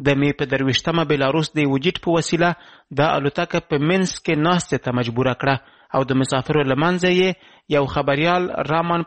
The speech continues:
پراتاسیویچ له خپلې ملګرې سره ونیوه. پراتاسیویچ شپږویشت کلن دی او د عامه نظم د اخلال له تور سره مخامخ دی. په دې تور دی تر پنځلسو کلونو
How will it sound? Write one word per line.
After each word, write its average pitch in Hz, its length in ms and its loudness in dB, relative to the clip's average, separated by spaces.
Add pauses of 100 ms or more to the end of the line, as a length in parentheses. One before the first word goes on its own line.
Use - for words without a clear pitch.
پراتاسیویچ 175 680 -2
له 156 140 -2
خپلې 165 240 0 (100)
ملګرې 143 440 0
سره 123 220 -2
ونیوه. 131 400 2 (440)
پراتاسیویچ 156 640 0 (120)
شپږویشت 135 480 -2
کلن 165 320 2
دی 185 160 2
او 165 160 2
د - 80 2
عامه 151 240 0
نظم 170 280 0
د 151 200 0
اخلال 160 360 -2
له 143 140 0
تور 190 220 2
سره 131 240 0
مخامخ 123 400 0 (100)
دی. 135 140 0 (400)
په 147 120 0
دې 156 220 0
تور 160 220 0
دی 165 200 2
تر 156 160 -2
پنځلسو 175 500 -2
کلونو 175 260 0